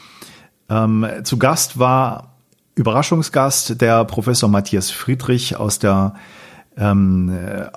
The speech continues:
von der McGill-Universität aus Montreal, Kanada, mit dem ich zusammen ja das Forschungsprojekt hier, ähm, über die Wim Hof-Methode und Herzgesundheit mache. Und, äh,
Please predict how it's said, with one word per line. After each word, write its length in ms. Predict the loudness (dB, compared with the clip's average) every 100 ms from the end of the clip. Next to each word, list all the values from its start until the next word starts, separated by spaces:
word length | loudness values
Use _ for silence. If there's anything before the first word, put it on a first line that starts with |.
| -4
von 180 | 0
der 140 | 0 0
McGill-Universität 1300 | 0 0 2 0 4 2 4 4 2 0 0 0 -2
aus 220 | -10 -4
Montreal, 640 | -2 -2 -4 -2 -2 -2 -6 -12
Kanada, 580 | -2 0 2 0 -2 -8 _
mit 180 | -2 2
dem 180 | 2 2
ich 240 | -2 -4
zusammen 460 | -2 2 4 4 4
ja 140 | 4
das 140 | 2 2
Forschungsprojekt 840 | 0 0 0 -2 -2 -2 -2 -6
hier, 500 | -6 2 4 4 0 0
ähm, 260 | 0 0 -2 -6
über 180 | -4 -2
die 120 | 0
Wim 140 | 2
Hof-Methode 560 | 2 4 2 2 2 2
und 60 | 0
Herzgesundheit 720 | 0 0 -2 -2 -2 -2 -2
mache. 320 | 0 2 0 -2 -20 _ _ _ _ _ -10
Und, 300 | -4 -2 0
äh, 220 | 2 2